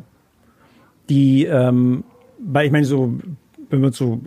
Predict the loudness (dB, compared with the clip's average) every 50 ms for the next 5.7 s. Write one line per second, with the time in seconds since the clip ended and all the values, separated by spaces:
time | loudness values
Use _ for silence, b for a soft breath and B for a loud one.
0 | -12 -6 -2 -2 -2 0 0 0 0 0 0 -2 -2 -2 -2 -2 -2 -2 -2 -2
1 | -2 0 0 0 -2 -2 -6 -8 -6 -4 -2 -2 0 0 0 0 -2 -2 -2 -2
2 | -2 -2 -2 -2 -4 -4 -2 -2 -2 0 0 0 0 -2 -2 -2 -2 -2 0 0
3 | 0 0 2 2 2 2 0 0 0 0 -2 -2 0 0 0 0 0 0 0 0
4 | 0 0 -2 -2 0 -2 -2 -2 -2 -2 -2 0 0 0 0 0 0 0 B B
5 | B B B B B B _ -4 -2 -2 0 -2 -2